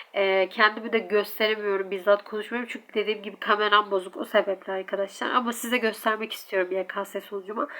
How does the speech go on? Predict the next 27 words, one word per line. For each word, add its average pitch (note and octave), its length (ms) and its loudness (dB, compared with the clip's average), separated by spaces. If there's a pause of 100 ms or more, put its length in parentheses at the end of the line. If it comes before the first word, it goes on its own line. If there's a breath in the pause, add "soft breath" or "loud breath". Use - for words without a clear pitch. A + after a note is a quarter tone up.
(200 loud breath)
Sayısalda A#3 580 6
net B3 240 -2
yapmadım A3+ 440 0
mı, G#3+ 80 -8
yaptığımı A#3 460 2
çok B3 260 2
merak F#3+ 400 2
ediyorum. F3+ 460 0 (1200)
Yani G#3 120 0
sonuç A#3+ 440 -2
olarak A#3 380 4
Y A3 180 2
K A3+ 240 -2
S'de A3 680 0 (100)
şu - 220 -12
şekilde A3 640 0 (400 loud breath)
sayısalda G#3+ 680 0
özellikle G#3 600 2
net G#3+ 260 -2
yapmışım. F#3+ 640 -8
Baksanıza F#3+ 600 -4 (120)
sayısalda F#3+ 480 -4
yüz G3 140 -6
seksen G3 380 -6
yedi F#3+ 200 -4
puanla G3 460 -6
bin, G3+ 180 -8